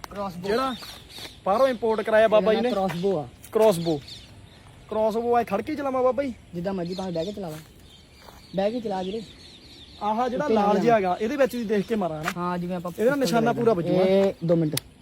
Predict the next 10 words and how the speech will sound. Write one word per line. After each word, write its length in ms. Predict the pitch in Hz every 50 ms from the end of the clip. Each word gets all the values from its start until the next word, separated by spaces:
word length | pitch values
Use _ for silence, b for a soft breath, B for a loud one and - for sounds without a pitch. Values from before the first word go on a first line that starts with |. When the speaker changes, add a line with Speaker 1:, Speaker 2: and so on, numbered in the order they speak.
| - - -
Speaker 1:
ਚਲੋ 160 | 156 151 135
ਵੀ। 100 | 135 135 - - - - - - - - - - - - - - - - - - - - - - - - - - - - - - - - - - - - - - - - - - - - - - - - - - - - - - - - - - - -
ਉੱਤੇ 200 | 175 - - 190
ਦੀ 60 | 185
ਲੰਘ 220 | 190 180 170 170 170
ਜਾਣਾ। 160 | 170 165 160 156 - - - - - - - - - - - -
Speaker 2:
ਨਹੀਂ 140 | 190 208 208
ਲੱਗਦਾ 240 | 190 175 180 175
ਜੀ। 80 | 165 160 151 - - - - - - - - - - - - - - -
Speaker 1:
ਚਲੋ। 200 | - 165 170 -